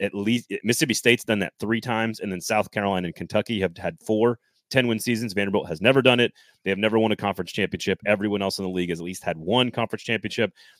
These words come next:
and their average attendance a couple of years ago was twenty-nine thousand people.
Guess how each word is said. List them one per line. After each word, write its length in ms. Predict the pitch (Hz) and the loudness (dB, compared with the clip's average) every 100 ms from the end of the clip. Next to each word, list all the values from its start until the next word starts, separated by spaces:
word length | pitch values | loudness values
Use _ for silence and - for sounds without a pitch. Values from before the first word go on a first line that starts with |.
| _ | _
and 100 | 101 | -2
their 120 | 104 | 0
average 300 | 98 98 95 | 0 -2 -2
attendance 600 | 92 110 98 95 - - - _ | -4 -2 -2 -2 -6 -10 -14 _
a 60 | - | -4
couple 200 | 82 90 | -2 0
of 60 | |
years 200 | 90 85 | -2 -2
ago 180 | 90 87 | 0 0
was 160 | 85 - | -2 -6
twenty-nine 680 | - 104 101 90 87 90 | -6 -4 -2 -4 -4 -4
thousand 640 | - 87 85 85 87 82 | -4 -4 -4 -6 -8 -12
people. 460 | - 95 87 82 | -10 -8 -4 -6